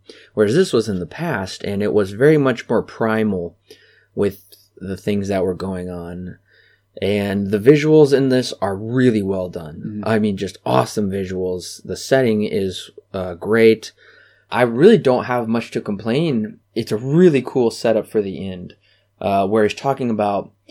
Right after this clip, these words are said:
Speaker 1: this guy has these special powers, uh, to deflect things, and they're giving him, like, this armor, and he, there's this voiceover at the end where he says, like,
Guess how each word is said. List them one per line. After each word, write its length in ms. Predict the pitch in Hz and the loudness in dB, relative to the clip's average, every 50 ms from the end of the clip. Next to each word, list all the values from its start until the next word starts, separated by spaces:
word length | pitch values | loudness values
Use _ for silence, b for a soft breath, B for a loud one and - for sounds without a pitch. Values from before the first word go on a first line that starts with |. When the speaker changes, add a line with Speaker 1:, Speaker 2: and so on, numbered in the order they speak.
| b b b b _ | b b b b _
Speaker 1:
this 180 | - 113 107 - | -6 -6 -6 -4
guy 300 | - 110 110 113 117 117 | -2 -2 0 0 0 0
has 240 | 110 107 107 101 104 | -2 -2 -4 -6 -6
these 160 | 101 90 - | -8 -10 -8
special 340 | - - 120 117 - 101 - | -4 -4 -2 -2 -2 -4 -6
powers, 920 | - - 117 117 123 123 123 123 120 117 117 113 110 - - - - - - | -6 -4 -2 0 2 2 2 2 2 2 0 0 -2 -4 -10 -12 -12 -12 -10
uh, 420 | - 95 92 92 90 78 87 87 92 - | -10 -8 -8 -10 -10 -12 -14 -14 -16 -14
to 180 | - - 101 98 | -10 -8 -8 -6
deflect 380 | 95 87 - - 120 127 127 - | -8 -8 -4 0 0 0 0 0
things, 320 | - 127 127 123 123 113 | -2 -2 0 -2 -2 -4
and 80 | 110 104 | -4 -6
they're 80 | 98 | -4
giving 300 | 98 113 113 113 113 107 | -4 -4 -2 -2 -2 -2
him, 180 | 107 107 107 107 | -2 -4 -4 -4
like, 240 | 101 98 98 - - | -4 -6 -8 -10 -10
this 260 | 98 92 - - - _ - | -10 -10 -12 -16 -20 _ -6
armor, 380 | - 127 139 139 139 139 135 | -2 0 2 2 2 2 2
and 160 | 135 123 113 113 | 2 2 2 0
he, 80 | 110 | 0
there's 260 | - - 113 117 113 | 0 -2 -2 -2 -2
this 140 | 107 104 101 | -2 -6 -4
voiceover 480 | - 117 131 127 120 - 123 120 123 120 | 0 0 0 2 2 2 2 4 4 2
at 60 | 117 | 2
the 100 | 101 113 | 2 0
end 140 | 113 113 113 | 0 0 0
where 100 | 101 95 | 0 -2
he 60 | 95 | -2
says, 200 | - 98 92 - | -4 -6 -6 -6
like, 160 | - - - | -6 -8 -10